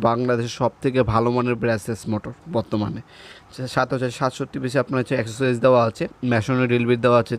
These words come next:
তিনটা, একটা চার্জার দেওয়া আছে, দুটো হচ্ছে বিশ ভোল্টের টু অ্যাম্পিয়ারের ব্যাটারি দেওয়া আছে। এটা হচ্ছে হাফ ইঞ্চ, হ্যাঁ, তেরো এমএম। আরপিএম হচ্ছে per মিনিটে তিরিশ হাজার, ম্যাক্সিমাম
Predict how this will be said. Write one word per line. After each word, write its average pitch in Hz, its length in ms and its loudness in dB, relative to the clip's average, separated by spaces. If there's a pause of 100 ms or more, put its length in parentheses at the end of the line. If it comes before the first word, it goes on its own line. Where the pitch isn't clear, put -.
তিনটা, 120 300 0 (960)
একটা 113 180 -2
চার্জার 120 320 2
দেওয়া 131 180 4
আছে, 139 120 -4 (140)
দুটো 120 200 0
হচ্ছে 117 220 -2
বিশ 143 220 -2
ভোল্টের 127 280 0
টু 151 120 0
অ্যাম্পিয়ারের 131 300 2
ব্যাটারি 110 200 2
দেওয়া 110 280 -2
আছে। - 160 -14 (1700)
এটা 117 120 0
হচ্ছে 135 240 -2
হাফ 117 260 0
ইঞ্চ, 127 140 -4 (100)
হ্যাঁ, 156 200 0
তেরো 123 240 4
এমএম। 135 160 -4 (800)
আরপিএম 127 280 0 (120)
হচ্ছে - 200 -4
per 127 200 2
মিনিটে 127 300 0
তিরিশ 123 240 -2 (100)
হাজার, 104 200 -4 (420)
ম্যাক্সিমাম 123 320 -2